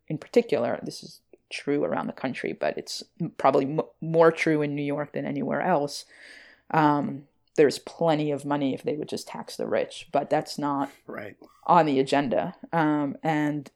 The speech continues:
Speaker 1: and, and the reason that it's not on the agenda is, is what I was starting with, which is that the U S has gotten to the,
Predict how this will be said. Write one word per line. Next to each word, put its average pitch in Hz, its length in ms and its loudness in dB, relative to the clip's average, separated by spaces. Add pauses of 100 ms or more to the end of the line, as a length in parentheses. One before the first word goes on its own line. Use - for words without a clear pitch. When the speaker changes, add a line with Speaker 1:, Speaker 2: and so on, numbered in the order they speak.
Speaker 1:
and, 160 240 -2
and 160 120 0
the 165 60 4
reason 214 280 8
that 151 100 4
it's - 100 -2
not 151 140 2
on 147 120 2
the 143 80 -2
agenda 147 280 -2
is, 139 240 -2
is 143 180 -2
what 143 220 -2
I 139 80 -2
was 147 320 -4 (680)
starting 190 440 8
with, 139 260 -6
which 143 220 -8
is 139 120 -6
that 143 140 -4
the 143 100 -6
U 147 280 0
S 143 400 -4 (760)
has 156 180 4
gotten 160 340 4
to 151 160 -4
the, 143 160 -4